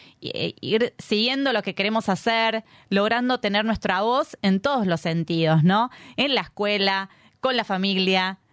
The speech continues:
desde chicos hasta cuando después desarrollamos la adolescencia y también, eh, bueno, pasamos por la juventud, la adultez. Todo el tiempo estamos sacando nuestra voz y comunicándonos.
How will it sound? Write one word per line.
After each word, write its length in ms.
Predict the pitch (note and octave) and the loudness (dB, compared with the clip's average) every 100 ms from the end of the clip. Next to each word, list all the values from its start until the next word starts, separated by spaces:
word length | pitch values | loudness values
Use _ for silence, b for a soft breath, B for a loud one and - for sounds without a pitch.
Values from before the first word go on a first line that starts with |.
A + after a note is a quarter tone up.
| _ | _
desde 260 | F3+ F3 E3+ | 0 0 0
chicos 400 | C4+ D4 E4+ G4+ - | -2 0 0 0 -4
hasta 480 | G3+ F#3+ B3+ C#4+ - | -6 -4 -4 -4 -8
cuando 420 | - F3 F3 F3 E3+ | -4 -4 0 0 0
después 280 | E3 - A#3 | 0 0 -2
desarrollamos 480 | A#3 F3+ E3+ F#3 | 0 -4 -2 -2
la 80 | F3 | 0
adolescencia 640 | E3 D#3+ E3+ C4 C#4 C4+ B3 | 0 0 0 0 -2 -2 -4
y 40 | |
también, 480 | - E3 F#3+ F#3+ - | -4 -4 -2 -2 -6
eh, 380 | E3 D#3+ D#3 D3+ | -4 -4 -2 0
bueno, 200 | F3+ F#3 D#3 - | 0 0 -4 -4
pasamos 340 | E3+ F3 F3+ | -4 0 -2
por 140 | F3 D#3+ | -2 -2
la 100 | D#3 | -2
juventud, 420 | E3 D#3+ F3 C#4 | -2 -4 -2 -2
la 100 | G3+ | 0
adultez. 420 | E3 E3+ F3+ B3+ - B B A#3 | 0 -2 0 -2 -4 B B -4
Todo 140 | E4+ | 0
el 140 | F4 C#4 | 0 0
tiempo 480 | D4 D#4+ D#4+ E4 - | -2 0 0 0 0
estamos 440 | G#3 A#3 A#3+ C4 | -4 -2 -2 -2
sacando 380 | A3 G#3+ A3+ A#3 | -2 -2 -2 -2
nuestra 280 | G#3 G3 G3 | -4 -2 -2
voz 160 | C#4 | 0
y 80 | D4+ | -2
comunicándonos. 1040 | G#3 G3 G3 B3+ C4 A#3+ C4+ B3 F3 - | -2 -2 -2 -2 0 0 2 0 0 -8